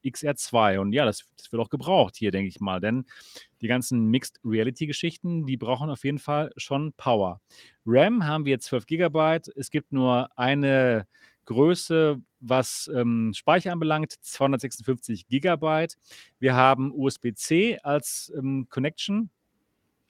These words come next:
und auch drei Komma fünf Millimeter Headphone Jacks, zwei davon, das steht hier jetzt nicht dabei. Dann vom Gewicht siebenhundertzweiundzwanzig Gramm, schwerer als die Quest zwei. Also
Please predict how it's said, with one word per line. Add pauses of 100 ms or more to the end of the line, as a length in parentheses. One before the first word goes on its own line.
(240)
und
auch
drei
Komma
fünf
Millimeter (260)
Headphone
Jacks,
zwei
davon,
das
steht
hier
jetzt
nicht
dabei. (640)
Dann (120)
vom
Gewicht
siebenhundertzweiundzwanzig
Gramm,
schwerer
als
die
Quest
zwei.
Also